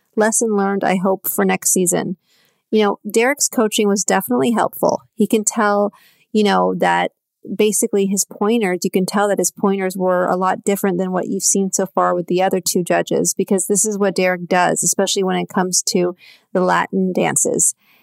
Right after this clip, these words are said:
You know, me and him used to actually compete <laughs> against each other when we were kids in the Latin genre. And, you know,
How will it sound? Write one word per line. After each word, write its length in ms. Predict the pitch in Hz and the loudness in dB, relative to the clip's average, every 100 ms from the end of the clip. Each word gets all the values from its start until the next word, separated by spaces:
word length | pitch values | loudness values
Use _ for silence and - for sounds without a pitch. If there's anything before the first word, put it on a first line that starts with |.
| _ - | _ -2
You 100 | 185 | 2
know, 220 | 180 175 | 2 2
me 220 | 196 196 | 0 0
and 100 | 202 | -2
him 300 | 185 196 185 | -2 -2 -2
used 180 | 185 - | -4 -2
to 80 | - | -2
actually 320 | - - 185 | -2 -2 -4
compete 420 | - 190 - 220 | -2 -2 -2 -2
<laughs> 40 | 208 | -2
against 340 | 202 226 - | 0 0 0
each 180 | 196 - | 0 0
other 380 | 185 185 185 185 | 0 0 -4 -6
when 180 | 190 190 | -2 0
we 120 | 185 | 0
were 160 | 185 185 | 0 -2
kids 560 | - 226 175 175 - - _ - | 0 0 2 2 0 0 _ 0
in 200 | 208 208 | 2 4
the 100 | 202 | 2
Latin 380 | 180 175 180 180 | 2 0 0 0
genre. 380 | 185 180 180 | 0 0 0
And, 140 | 185 185 | 0 0
you 80 | 190 | 0
know, 280 | 190 190 | 0 -2